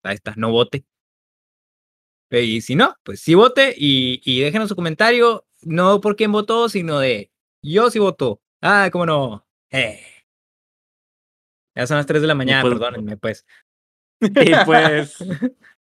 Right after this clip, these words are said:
Speaker 2: les recordamos que nos sigan en nuestras redes sociales como El Tomate Podcast,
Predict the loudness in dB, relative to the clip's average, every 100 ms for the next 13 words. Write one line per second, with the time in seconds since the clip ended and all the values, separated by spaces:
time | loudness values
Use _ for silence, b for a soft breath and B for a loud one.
0 | _ _ -6 -4 -2 -2 -2 0 0 -2
1 | -4 -8 -6 -6 -6 -10 -8 -6 -6 -6
2 | -10 -10 -8 -8 -10 -12 -8 -8 -8 -10
3 | -10 -8 -8 -8 -10 -10 -8 -6 -8 -10
4 | -10 -12 -20 -20 -8 -6 -6 -14